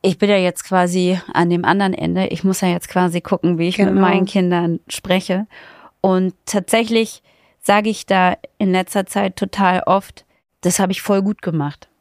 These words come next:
Speaker 1: Und dann sagen, sind aber meine El-, Kinder manchmal so ein bisschen verunsichert und sagen so, „Ja, wirst du das nicht angeben?“ Und ich so, „Nee, nee, es ist, also ich, ich mach, ich bin ja deswegen nicht besser oder besser als die anderen, darum geht's ja gar nicht,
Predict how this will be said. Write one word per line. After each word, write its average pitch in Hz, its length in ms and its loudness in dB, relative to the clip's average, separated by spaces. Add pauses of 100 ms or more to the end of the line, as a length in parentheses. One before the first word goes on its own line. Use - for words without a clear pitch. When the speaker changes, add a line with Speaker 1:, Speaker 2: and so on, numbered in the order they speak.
(300)
Speaker 1:
Und 165 60 2
dann 165 180 0
sagen, 180 320 2 (240)
sind 185 140 2
aber 175 140 2
meine 170 320 2
El-, - 60 -8
Kinder 220 260 0
manchmal 190 320 0
so 185 80 -4
ein 180 80 -2
bisschen 196 340 -2
verunsichert 208 760 0
und 180 160 -2
sagen 175 340 0
so, 185 200 0 (280)
„Ja, 196 160 0
wirst 175 180 -6
du 185 40 -2
das - 140 -2
nicht 180 240 0
angeben?“ 208 580 0
Und - 120 0
ich - 140 -4
so, 190 120 -2
„Nee, 185 160 2
nee, 233 260 2 (420)
es 190 200 -2
ist, - 260 -4 (560)
also 180 260 -2
ich, - 260 -6
ich - 200 -6 (460)
mach, 214 260 0 (140)
ich 175 100 -8
bin 233 140 0
ja 226 80 0
deswegen 214 480 0
nicht 208 260 -2
besser 196 600 0 (160)
oder 175 520 2
besser 202 440 0
als - 260 -4
die - 200 -6
anderen, 214 580 0
darum 180 280 -2
geht's 247 260 -2
ja 180 120 -2
gar 165 220 0
nicht, 190 240 -4